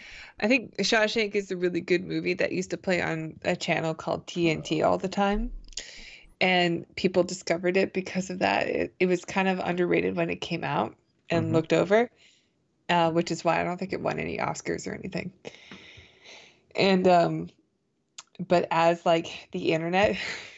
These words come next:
Speaker 1: <laughs> started to become more popular and people were watching the movie on T N T all the time, then all of a sudden <laughs> people were like, "Wait, this is a great movie. Why, why is this not, like, on the best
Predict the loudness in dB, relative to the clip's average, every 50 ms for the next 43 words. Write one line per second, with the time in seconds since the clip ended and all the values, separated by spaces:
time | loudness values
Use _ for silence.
0 | -14 -12 -10 -10 -10 -12 -14 _ _ _ -4 0 2 4 4 4 2 2 -2 -2
1 | -2 -2 0 0 -2 0 0 0 -2 2 4 4 4 4 4 2 0 -4 -4 -2
2 | 0 0 2 2 2 2 0 0 0 0 -2 -2 0 0 0 0 2 2 2 2
3 | 0 -2 -2 0 0 0 0 2 2 4 4 6 4 4 4 2 2 2 2 2
4 | 2 2 0 -4 -10 -20 -20 -20 -20 -20 _ _ _ _ 2 4 4 4 4 2
5 | 2 2 4 6 6 4 4 4 4 4 4 4 2 2 0 0 0 -2 -2 -2
6 | -4 -12 -20 _ _ _ _ _ _ _ -20 _ 0 2 4 6 6 6 6 6
7 | 4 4 4 4 4 2 0 0 -4 -4 -4 -4 -6 -4 -4 -4 -2 0 2 2
8 | 2 4 2 2 4 4 4 6 4 4 2 0 -4 -2 0 2 4 6 4 4
9 | 2 0 -6 -12 -6 -4 -2 -2 -2 0 0 0 0 0 0 0 0 2 0 2
10 | 2 2 2 2 0 -4 -12